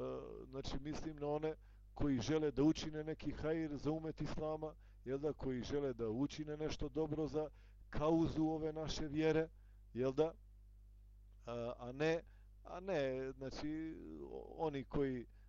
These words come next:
mislim, oni, ako neko ima neke namjere druge i tako dalje, o tome ne želim ni razgovarati, ni pričati, to će Allah subhanahu wa ta'ala svakako onemo-,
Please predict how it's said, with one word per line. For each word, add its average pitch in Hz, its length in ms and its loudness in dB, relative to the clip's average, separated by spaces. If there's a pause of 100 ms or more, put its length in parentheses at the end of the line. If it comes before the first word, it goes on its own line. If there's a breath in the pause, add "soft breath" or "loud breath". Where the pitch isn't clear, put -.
(300 soft breath)
mislim, 143 340 -4
oni, 117 220 -6
ako 120 300 -2
neko 131 280 6
ima 120 200 0
neke 123 260 -8
namjere 117 480 -6
druge 127 440 6
i 117 40 -4
tako 113 320 -8
dalje, 156 240 -4
o 139 40 4
tome 139 280 0
ne 127 120 -4
želim 113 300 -6 (460)
ni 131 100 -6
razgovarati, 123 580 -4
ni 113 100 -10
pričati, 165 580 -4 (400 loud breath)
to 175 140 0
će 147 140 0
Allah 143 220 -2
subhanahu 120 380 -6
wa 131 100 -8
ta'ala 135 160 -2
svakako 127 640 -4
onemo-, 131 440 -2